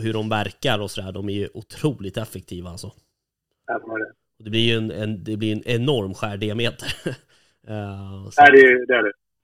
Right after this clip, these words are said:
Speaker 1: så det är ju, ja, det är effektivt.
Speaker 2: Men jag vet att många av dem som, som inte tycker om mekanisk, de säger att om man träffar det lite grann, om vinkeln inte är precis nittio grader, då kan du så, eh, rikoschera på, på djuret, och sen så blir det bara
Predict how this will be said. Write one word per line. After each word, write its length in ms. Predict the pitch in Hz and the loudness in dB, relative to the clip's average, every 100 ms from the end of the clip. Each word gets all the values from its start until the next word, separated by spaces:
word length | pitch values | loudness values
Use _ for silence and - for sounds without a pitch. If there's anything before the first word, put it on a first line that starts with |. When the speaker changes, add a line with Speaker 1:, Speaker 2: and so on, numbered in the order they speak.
| _ | _
Speaker 1:
så 160 | _ - | _ -8
det 60 | 110 | -4
är 100 | 110 107 | -2 -4
ju, 360 | 104 104 101 98 - - - | -6 -8 -10 -10 -16 -18 -10
ja, 140 | 113 | -6
det 120 | 120 117 | -2 -2
är 60 | |
effektivt. 440 | 110 120 - 98 - _ _ _ _ _ _ _ _ _ _ - | -2 -6 -10 -14 -16 _ _ _ _ _ _ _ _ _ _ -4
Speaker 2:
Men 100 | 135 | 2
jag 80 | 127 | 8
vet 200 | 139 139 | 8 8
att 100 | 131 | 6
många 240 | 127 135 135 | 6 6 6
av 60 | |
dem 180 | 123 127 | 4 0
som, 260 | - 120 120 - | 0 -4 -4 -8
som 160 | 123 139 - | -6 -4 0
inte 320 | 165 165 135 | 2 4 2
tycker 300 | - 139 - | 2 0 2
om 120 | 120 | 0
mekanisk, 540 | 120 - 135 120 110 - - | 0 2 2 2 -2 -6 -4
de 120 | 123 - | -4 2
säger 240 | 127 117 | 2 4
att 120 | 113 - _ - | 0 -4 _ -4
om 180 | 135 | 0
man 120 | 127 123 - | 0 -2 -2
träffar 260 | 143 - 131 | -2 2 6
det 60 | 123 151 | 6 6
lite 240 | 151 147 143 135 | 6 6 4 4
grann, 340 | 123 117 120 - | 2 2 -2 0
om 220 | 151 139 | 4 10
vinkeln 380 | 170 160 139 139 | 10 10 8 8
inte 140 | 139 | 6
är 320 | 123 117 123 151 _ _ _ - | 4 2 -2 -6 _ _ _ -4
precis 260 | 123 127 | 0 4
nittio 240 | 135 - 131 | 4 6 6
grader, 300 | 127 120 117 | 6 4 0
då 100 | 120 | -2
kan 140 | - 131 120 | 0 2 0
du 40 | 113 | 2
så, 240 | 127 117 | 2 2
eh, 380 | 120 - 117 110 - - - - | 0 -4 -2 -2 -6 -20 -20 2
rikoschera 640 | 139 - 127 147 151 123 | 2 4 6 10 10 8
på, 200 | 113 120 | 4 2
på 180 | 110 117 | 2 4
djuret, 280 | 123 123 113 | 6 6 6
och 120 | 117 | 2
sen 200 | 135 127 | 4 2
så 140 | - 113 | 2 2
blir 100 | 120 | 4
det 80 | 117 | 6
bara 420 | 120 117 - | 8 8 6